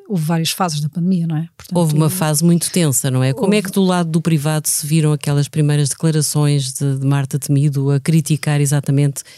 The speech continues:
Speaker 2: essa falta de resposta, pelo menos, não à covid, mas àquilo que era a saúde que estava a ficar para trás?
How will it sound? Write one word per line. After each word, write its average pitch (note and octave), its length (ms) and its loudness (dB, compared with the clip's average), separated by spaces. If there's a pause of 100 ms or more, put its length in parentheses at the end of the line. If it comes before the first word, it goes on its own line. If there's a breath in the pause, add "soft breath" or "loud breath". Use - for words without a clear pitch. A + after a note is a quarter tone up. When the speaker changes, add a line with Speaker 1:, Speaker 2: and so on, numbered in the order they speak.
(340 loud breath)
Speaker 2:
essa D3 260 0
falta D#3+ 340 -2
de D3 80 -2
resposta, - 580 -2
pelo C#3+ 200 0
menos, D3 340 2
não D#3 260 2
à D#3 80 0
covid, D#3 480 0
mas D#3 220 2
àquilo C#3+ 300 -2
que - 140 -4
era C#3+ 120 0
a C#3 40 0
saúde D3 300 0
que - 60 -20
estava C#3+ 200 -2
a C#3 40 0
ficar C#3 160 -4
para C3+ 120 -6
trás? C3 320 -4